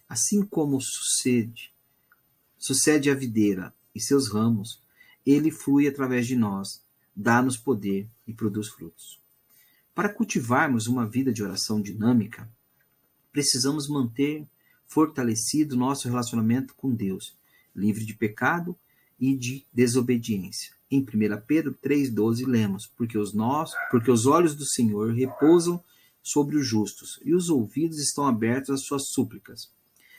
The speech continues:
Mas o rosto do Senhor está contra aquele que pratica o males. Se nos esforçamos para fazer o que é justo e confessamos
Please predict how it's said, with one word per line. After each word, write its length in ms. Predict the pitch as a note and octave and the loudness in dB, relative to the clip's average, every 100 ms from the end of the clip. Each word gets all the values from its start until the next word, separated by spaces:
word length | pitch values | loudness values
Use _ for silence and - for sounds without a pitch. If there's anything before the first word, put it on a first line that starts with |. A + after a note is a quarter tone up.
| _ - | _ -2
Mas 180 | B2 C3 | 0 0
o 80 | A2 | 0
rosto 380 | A#2+ F#3 G3 | 4 4 2
do 80 | F3 | -6
Senhor 260 | - C#3 C#3 | -4 -2 -2
está 240 | C3+ C3 | -2 -8
contra 320 | - C3+ C3+ | -6 -8 -6
aquele 400 | B2 - B2+ C3+ | -10 -4 -2 0
que 140 | D3 C3+ | -2 -6
pratica 480 | C3 A#2 - A2+ A#2+ | -6 -8 -6 -4 2
o 40 | |
males. 520 | A#2 A2 G2 - - _ _ _ _ _ _ _ _ _ _ - _ _ - | 2 2 -2 -10 -18 _ _ _ _ _ _ _ _ _ _ -20 _ _ -6
Se 160 | - | -2
nos 180 | D3 E3+ | -2 -2
esforçamos 640 | F3 - F3 - E3+ E3+ | -4 2 2 2 0 -2
para 180 | - C3+ | -2 -4
fazer 460 | B2 B2 A#2 C#3 C#3+ | 0 -2 2 0 0
o 100 | C3+ | -4
que 140 | - | -2
é 80 | A2 | -2
justo 580 | G2+ A2+ D3+ - - - _ _ _ - | 0 0 0 -2 -12 -20 _ _ _ -8
e 80 | A2+ | -4
confessamos 1080 | C#3 C3+ C3 A#2 - - D3+ C#3 A2+ A2+ | 0 0 2 0 -2 -2 -2 0 0 -4